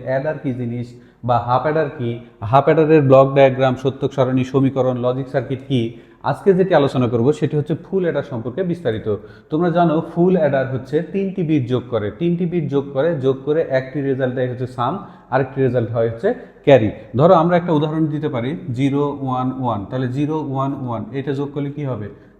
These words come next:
জিরো ওয়ান ওয়ান মানে টু, টু, টু সমান সমান কি? বাইনারির হচ্ছে টেন, টেনের কি থাকে? জিরো থাকে, আরেকটি কি থাকে? ওয়ান থাকে। তাহলে দেখো, তিনটি বিট যোগ করে সে একটি রেজাল্ট দিল জিরো আর ক্যারি দিল কত? ওয়ান। তো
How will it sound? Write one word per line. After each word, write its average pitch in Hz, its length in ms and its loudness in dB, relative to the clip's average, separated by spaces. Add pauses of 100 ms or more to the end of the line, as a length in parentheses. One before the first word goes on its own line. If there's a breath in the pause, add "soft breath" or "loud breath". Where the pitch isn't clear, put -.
জিরো 143 200 4 (140)
ওয়ান 135 180 -2 (100)
ওয়ান 113 240 -2
মানে 127 120 -4 (120)
টু, 143 100 -2 (540 loud breath)
টু, 151 120 2 (360)
টু 147 100 2 (240)
সমান 143 180 0
সমান 147 280 -4
কি? 175 120 -2
বাইনারির 135 480 -4 (360)
হচ্ছে 123 240 -6 (300)
টেন, 143 200 2 (360)
টেনের 151 340 4
কি 165 60 0
থাকে? 143 220 0 (120)
জিরো 143 180 2
থাকে, 160 280 -6
আরেকটি 131 340 -4
কি 135 100 -6
থাকে? 117 300 -4
ওয়ান 120 240 -6
থাকে। 104 200 -10 (340 loud breath)
তাহলে 156 180 2
দেখো, 170 200 0 (120)
তিনটি 202 300 0
বিট 160 220 4 (100)
যোগ 131 140 0 (100)
করে 131 260 -6 (300 loud breath)
সে - 120 0 (180)
একটি 156 220 -2
রেজাল্ট 143 280 2
দিল 127 160 2 (140)
জিরো 135 200 0 (160)
আর 127 100 -4 (100)
ক্যারি 147 220 -2
দিল 147 200 -4
কত? 135 200 -8 (340)
ওয়ান। 104 260 -4 (100)
তো 143 60 0